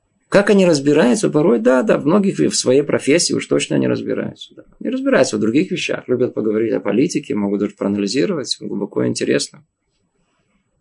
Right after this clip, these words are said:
Но тема всех тем – Тема, для чего вы живёте, что должна, в принципе, тревожить в первую очередь любого человека, это вообще вне ихнего сознания. Она вообще не,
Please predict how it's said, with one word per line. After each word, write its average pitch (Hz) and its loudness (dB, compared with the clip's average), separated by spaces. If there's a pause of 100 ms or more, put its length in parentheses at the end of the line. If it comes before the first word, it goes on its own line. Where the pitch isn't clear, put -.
(520)
Но 143 4
тема 262 4
всех - 2
тем – - 0 (1080)
Тема, 220 4
для 156 4
чего 208 4
вы 180 2
живёте, 196 2
что 151 -4
должна, 156 2
в 156 -6
принципе, 160 0
тревожить 156 2
в - -20
первую 196 4
очередь 143 -2
любого 135 2
человека, 123 -2
это 143 -2
вообще 175 0
вне 151 -2
ихнего 160 -2
сознания. 175 0 (640)
Она - -4
вообще 143 0
не, 165 -2